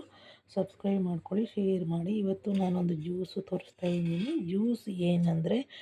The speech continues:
ಬಾಳೆ ದಿಂಡು ಬರುತ್ತಲ್ಲ, ಬಾಳೆ ದಿಂಡಿನ ಜ್ಯೂಸು. ಈ ಬಾಳೆ ದಿಂಡನ್ನು ಚೆನ್ನಾಗಿ ಸಣ್ಣಗೆ ಹಚ್ಕೊಂಡು, ಅದನ್ನ ಮಿಕ್ಸಿಗೆ ಹಾಕಿ, ಸ್ವಲ್ಪ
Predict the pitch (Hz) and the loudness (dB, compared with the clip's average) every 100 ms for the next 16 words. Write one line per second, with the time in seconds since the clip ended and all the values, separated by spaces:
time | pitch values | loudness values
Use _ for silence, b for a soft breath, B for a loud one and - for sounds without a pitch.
0 | B B B 170 170 190 196 185 185 185 | B B B 6 8 8 6 4 4 4
1 | 190 185 165 180 170 233 208 180 185 190 | 2 0 -2 -6 -2 0 2 4 4 4
2 | 185 180 185 180 180 170 170 - 277 226 | 4 4 4 4 4 2 0 4 4 6
3 | 185 180 185 208 190 185 185 185 190 180 | 4 4 4 4 6 6 4 2 0 0
4 | 175 180 185 190 180 170 180 185 185 175 | 2 2 0 0 0 2 2 2 0 0
5 | 185 180 170 - 180 175 220 311 B B | 2 2 0 -6 -4 0 0 -2 B B
6 | B B 185 175 175 175 - 196 190 170 | B B -2 0 0 -2 -2 -2 0 -2
7 | - 233 - 180 170 | -2 -4 -2 -2 0